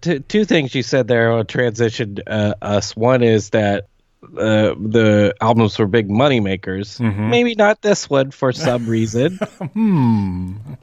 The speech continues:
Speaker 1: And, uh, that this guy, uh, doing such a bad job, you could say that he really, uh, butchered
Speaker 2: <laughs>
Speaker 1: the
Speaker 2: Very
Speaker 1: the,
Speaker 2: good.
Speaker 1: <laughs> the, uh, audio, right?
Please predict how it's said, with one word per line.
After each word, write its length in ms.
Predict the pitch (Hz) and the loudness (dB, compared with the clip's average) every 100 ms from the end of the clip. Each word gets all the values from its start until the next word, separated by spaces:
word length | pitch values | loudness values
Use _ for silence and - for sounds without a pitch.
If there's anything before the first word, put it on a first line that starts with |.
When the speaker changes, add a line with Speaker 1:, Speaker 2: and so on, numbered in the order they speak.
| - | -6
Speaker 1:
And, 440 | 135 139 143 139 131 | 0 2 2 2 0
uh, 120 | 135 | 0
that 360 | 127 135 131 120 | 2 2 2 0
this 200 | 151 - | -2 0
guy, 380 | 160 156 143 | 0 2 0
uh, 280 | 139 120 127 | -4 -2 -2
doing 380 | 110 98 139 127 | -2 0 2 2
such 240 | - 151 | 0 -2
a 40 | 127 | -2
bad 300 | 107 135 110 | -2 -2 -2
job, 320 | - 151 135 | 0 0 -2
you 140 | 110 | -6
could 240 | 98 - 92 | -10 -10 -6
say 260 | - 120 | -4 -2
that 180 | 113 110 | 0 0
he 200 | 107 110 | 0 2
really, 400 | 113 120 104 101 | 2 2 2 2
uh, 140 | 95 90 | 2 0
butchered 720 | 82 131 135 113 95 87 87 _ | 2 0 0 -2 -2 -4 -10 _
Speaker 2:
<laughs> 520 | _ - - - - 98 101 | _ -4 -4 -6 -8 -6 -2
Speaker 1:
the 560 | 101 101 101 98 95 143 - _ _ _ - - 135 _ - _ _ _ _ _ _ - - - - 120 - | 0 2 2 2 0 -2 -12 _ _ _ -20 -20 -20 _ -20 _ _ _ _ _ _ -20 -20 -20 -14 -14 -14
Speaker 2:
Very 480 | 123 110 117 160 117 | -14 -6 0 2 2
Speaker 1:
the, 300 | - 160 95 90 | 2 -2 -4 -8
Speaker 2:
good. 180 | 123 - - - - - - 131 | -10 -10 -14 -16 -20 -14 -4 -4
Speaker 1:
<laughs> 140 | - | -2
the, 100 | 123 | -2
uh, 480 | 123 110 104 - - - - - | 0 -2 -6 -8 -10 -10 -12 -6
audio, 680 | 120 165 202 101 90 87 92 - - - | 2 4 4 2 2 0 -2 -6 -14 -2
right? 300 | 104 170 | 0 0